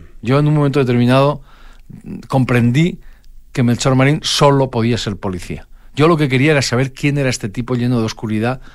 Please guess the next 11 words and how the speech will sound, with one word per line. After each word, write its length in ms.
que 100
un 140
día 180
se 120
me 100
apareció, 500
eh, 540
literalmente 580
por 140
la 100
calle. 300